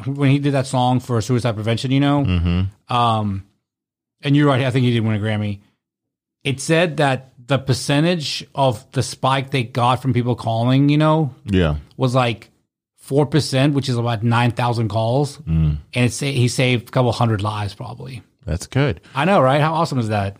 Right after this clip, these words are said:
Speaker 2: Yeah, and the song, he talks about his own struggles with depression, anxiety. Um,
Speaker 1: See, now I'm gonna have to listen to this in my car tomorrow 'cause I had no idea what, I mean, I didn't, didn't even know it was a song.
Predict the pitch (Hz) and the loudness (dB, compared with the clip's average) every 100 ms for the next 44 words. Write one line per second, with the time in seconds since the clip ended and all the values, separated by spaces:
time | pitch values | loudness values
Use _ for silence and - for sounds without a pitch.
0 | - 120 117 107 98 143 151 131 135 131 | 0 2 4 4 2 2 4 4 4 2
1 | 107 101 92 92 82 90 90 - 71 67 | 2 2 2 4 4 2 2 -2 -4 -4
2 | 64 76 - _ _ _ 76 78 73 _ | -8 -10 -18 _ _ _ -2 -2 -2 _
3 | _ 82 71 87 85 - 78 73 73 - | _ -8 -2 0 0 0 -2 -2 -4 -2
4 | 78 73 73 80 76 71 69 65 65 69 | -2 -2 -2 -2 -2 -4 -6 -10 -14 -16
5 | _ _ _ 73 73 185 190 277 240 151 | _ _ _ -14 -6 -2 2 2 2 2
6 | 165 196 147 135 120 110 156 165 110 104 | 0 0 -2 -2 -2 -2 -4 -4 -4 -4
7 | 104 139 202 151 117 110 104 107 - 139 | -4 -4 0 2 2 0 -4 -6 -6 -6
8 | 156 135 123 135 135 123 123 123 110 - | -2 -2 -2 0 0 2 2 0 -2 -6
9 | 165 117 104 | -8 -10 -14